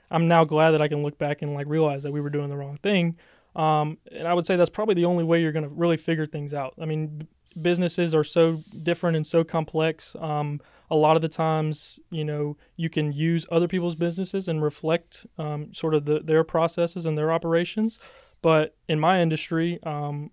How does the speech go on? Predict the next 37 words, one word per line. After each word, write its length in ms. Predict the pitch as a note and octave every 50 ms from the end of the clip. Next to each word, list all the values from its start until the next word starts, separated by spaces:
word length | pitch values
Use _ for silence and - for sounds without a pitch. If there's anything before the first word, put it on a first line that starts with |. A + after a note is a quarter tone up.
| _ _ -
it, 160 | - E3 D#3+ D#3
it, 240 | E3 E3 - - _ _
I'm 120 | D#3 D#3 D3
basically 420 | D#3+ F3 F3+ - F3+ D#3 D#3+ D#3
building 300 | D3+ D#3 D#3+ D#3+ D#3 D3+
a 60 | D3
new 160 | D3 D3+ D3+
one. 140 | D3 D#3 - - -
I 80 | E3 D#3+
mean, 160 | D#3+ D#3 D#3
like, 180 | D#3 D3+ D3+ E3
it's, 220 | E3 D#3+ - -
it 160 | - F3 E3
is 160 | E3 E3 D3+
very, 580 | D3+ D#3 E3 E3+ E3+ E3+ E3+ E3 E3 D#3+ D3+ - _ _ _ _ _ _ _ -
um, 460 | E3+ D#3 D3+ D3+ D3+ D3+ D3+ D#3 D#3
new 340 | D#3+ E3 E3+ E3+ F3 F3 E3+
and 200 | E3 E3 D#3 D#3
different, 400 | D3 E3 E3 - - F3+ F3+ -
and 100 | - E3
so 100 | - -
I 60 | E3 D#3
can't 220 | - F3 E3+ D#3
really 160 | E3+ E3 D#3+
look 220 | D#3 E3 G3 - F#3
at, 100 | E3 D#3+
like, 220 | D#3+ D3+ C#3+ _
the 80 | - D3+
leading 280 | D3+ D#3 D3+ D3+ D3+
giants. 340 | C#3+ D3 C#3+ C#3+ D3 D3+ D3+
I 80 | E3 E3+
can 160 | - F3+ F3
look 160 | F#3 F#3 F#3
at 180 | F3+ F3 - - _ _ _ _
similar 520 | - - - G#3+ A3+ A#3+ A#3 A3 F#3 E3+
companies, 520 | - - D#3 D3+ - D3+ D#3 E3 E3+ E3+
but, 360 | - - E3+ D#3+ D#3 D#3 D#3